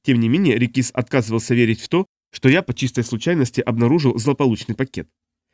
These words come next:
Тем более, что в это время на озере толпилось множество эльфов. "У меня создаётся впечатление, что вы привезли дива с собой из Турая". "Зачем мне это делать? Все знают, что эльфов дива не привлекает.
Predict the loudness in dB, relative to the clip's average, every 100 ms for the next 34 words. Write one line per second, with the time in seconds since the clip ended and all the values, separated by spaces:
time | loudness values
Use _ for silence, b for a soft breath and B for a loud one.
0 | _ -2 2 2 0 0 -4 -2 0 0
1 | 2 0 0 0 -2 -4 b b -2 2
2 | 0 0 0 0 -2 -2 -4 -4 -8 -10
3 | -18 _ _ _ _ _ -2 2 4 2
4 | 0 2 2 2 -4 -6 -6 -2 -2 -2
5 | -4 _ _ -2 2 2 2 0 0 -2
6 | -2 -2 0 0 -2 -2 -2 -2 -6 -4
7 | -4 -6 -12 _ _ _ _ -8 -4 0
8 | 2 2 0 -2 -2 -4 -6 _ _ _
9 | _ -2 0 2 0 0 -4 0 -2 -2
10 | -2 0 2 2 2 2 0 -2 -4 -6